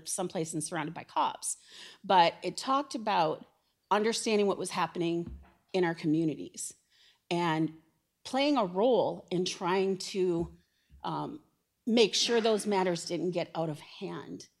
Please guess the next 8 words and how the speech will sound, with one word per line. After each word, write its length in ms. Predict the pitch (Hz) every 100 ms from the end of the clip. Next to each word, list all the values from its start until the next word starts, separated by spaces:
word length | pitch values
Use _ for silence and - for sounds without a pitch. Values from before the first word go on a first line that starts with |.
| _
to 140 | - 170
the 100 | 170
extent 400 | 165 - 185 160
where 140 | 175 165
life 360 | 156 139 -
was 220 | 151 143 -
lost. 500 | - - - - - _ _ _ _ _ -
Um, 380 | 156 139 139